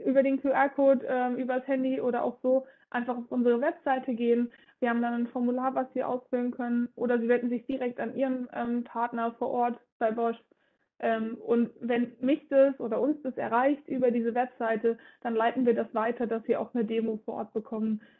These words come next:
mit Aviotec und dass man sich Ihr Projekt eben auch anschaut. Wie gesagt, da gerne auf uns zukommen. Ähm, wir freuen uns auch über Feedback zu dem Webinar. Ähm, ich würde mich freuen,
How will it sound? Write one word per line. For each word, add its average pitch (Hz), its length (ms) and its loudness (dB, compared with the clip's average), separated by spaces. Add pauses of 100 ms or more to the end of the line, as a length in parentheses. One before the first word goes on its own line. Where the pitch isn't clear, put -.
(120)
mit 226 180 -4
Aviotec 220 520 0
und 226 120 -2
dass 220 140 -8
man 226 140 -6
sich 226 180 -4
Ihr 226 120 -2
Projekt 214 400 -4
eben 214 200 -2
auch 233 140 -8
anschaut. - 520 -10 (1700)
Wie 262 80 -2
gesagt, 247 220 4
da 254 100 4
gerne 269 240 4
auf 277 120 0
uns 285 220 4
zukommen. 349 500 0 (500)
Ähm, 247 360 0
wir 254 180 0
freuen 285 300 -2
uns 285 140 -4
auch 262 180 -4
über 247 320 0
Feedback 277 500 4 (100)
zu 269 200 0
dem 254 460 2
Webinar. 254 760 -6
Ähm, 247 560 -4
ich 247 240 -6
würde 262 300 2
mich 262 120 0
freuen, 262 400 -2